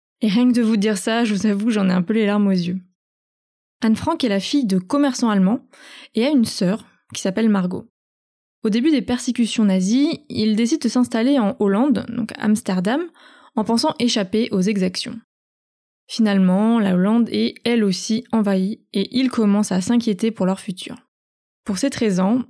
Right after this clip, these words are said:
Anne reçoit un journal et elle est vraiment très heureuse. Elle décide de s'en faire une sorte d'amie imaginaire à qui elle raconte tout et qu'elle nommera Kitty. Ainsi commencent donc les écrits d'Anne Frank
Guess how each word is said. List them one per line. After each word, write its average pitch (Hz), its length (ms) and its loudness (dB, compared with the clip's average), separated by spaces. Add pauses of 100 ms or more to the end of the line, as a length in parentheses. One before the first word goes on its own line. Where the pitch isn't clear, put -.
(260)
Anne 262 200 2
reçoit 240 360 0
un 240 100 4
journal 196 460 0 (200)
et 214 60 -2
elle 208 140 2
est 233 60 2
vraiment 226 640 0
très 233 320 0
heureuse. 214 380 -4 (460)
Elle 202 180 0
décide 220 240 0
de 240 80 2
s'en 190 240 0
faire 247 420 0
une 190 260 4
sorte 190 220 0
d'amie 226 280 4
imaginaire 202 640 2 (120)
à 208 80 2
qui 240 360 0
elle 208 120 0
raconte 208 460 0 (200)
tout 233 300 0 (220)
et 240 220 0
qu'elle 190 200 0
nommera 185 340 2 (160)
Kitty. 208 400 -8 (480)
Ainsi 226 260 0
commencent 202 340 2
donc 185 180 0
les 254 180 2
écrits 220 420 0
d'Anne 190 240 2
Frank 240 500 -2